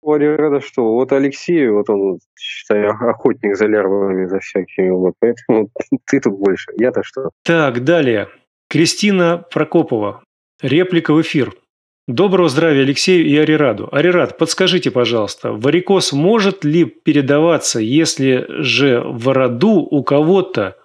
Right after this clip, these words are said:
Speaker 2: уже был такой недуг, и каковы способы его лечения и профилактики? Заранее благодарю.
Speaker 1: Благодарю за вопрос, Кристина. Ну, если однозначно ответить,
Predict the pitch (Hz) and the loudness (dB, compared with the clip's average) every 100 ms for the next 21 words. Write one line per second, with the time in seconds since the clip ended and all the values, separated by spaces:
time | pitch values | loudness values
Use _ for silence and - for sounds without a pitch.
0 | - 131 117 165 127 196 202 147 - 135 | -4 -2 2 0 2 0 2 -2 0 0
1 | 117 117 208 - - - 156 135 - 131 | 0 0 -2 -2 -12 -4 -2 -2 0 2
2 | 165 151 - 180 208 - 113 110 107 123 | 2 0 0 0 2 0 -2 -2 -2 0
3 | 131 117 - 185 190 131 - 170 156 156 | 0 0 0 2 2 0 0 0 0 -2
4 | - 180 156 - - - 160 156 - _ | 0 2 2 -2 -8 -4 0 0 -2 _
5 | _ _ _ 131 131 120 117 131 135 151 | _ _ _ -4 0 2 0 0 0 2
6 | 160 196 160 160 _ _ _ _ - 98 | 2 2 2 0 _ _ _ _ -8 -2
7 | 113 123 123 101 104 101 143 143 117 110 | 2 2 2 2 2 2 -2 0 -4 -4
8 | - 113 104 90 - - - _ - 110 | -2 0 0 -2 -14 -20 -20 _ -6 -2
9 | 156 147 117 110 107 104 143 - 139 135 | 0 0 -2 -2 -2 0 0 0 0 2
10 | 113 - 110 117 120 135 196 190 135 113 | 0 -2 -2 0 0 2 0 0 -2 0
11 | 123 107 95 - | 0 0 -2 -6